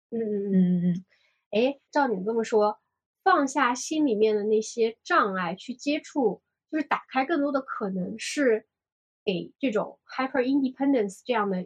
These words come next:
Speaker 1: 人群一个可靠的方式。
Speaker 2: 我觉得你得让人进来，就是让对方能够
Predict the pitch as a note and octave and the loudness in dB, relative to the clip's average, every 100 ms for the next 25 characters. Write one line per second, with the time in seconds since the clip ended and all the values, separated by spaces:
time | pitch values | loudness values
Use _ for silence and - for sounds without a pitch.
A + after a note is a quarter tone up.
0 | - F#3+ F3+ G#3+ F#3+ E3+ F3+ - G3 G3 | -6 -2 -2 -2 -2 0 -2 -6 -4 -2
1 | A3 - - E3+ - C4 A3 F#3 - _ | -2 -4 -12 -12 -4 0 0 -2 -10 _
2 | _ _ - C4+ D#4 E4 - G3+ - _ | _ _ 2 2 2 -8 -8 -8 -8 _
3 | _ _ _ _ - F#3 A3+ A3+ A3+ A3 | _ _ _ _ -16 -4 -2 0 0 -2
4 | G#3+ _ B3 A#3+ G3 - F3 E3 F#3 - | -2 _ -2 -2 -2 -2 -2 0 -2 -2
5 | C4+ F#3+ - - _ - G#3+ E3+ A3+ A3+ | -6 -6 -8 -14 _ -2 -2 0 -2 0
6 | B3 A3+ A#3 A#3 G#3+ E3+ - | 0 0 0 0 -2 -6 -8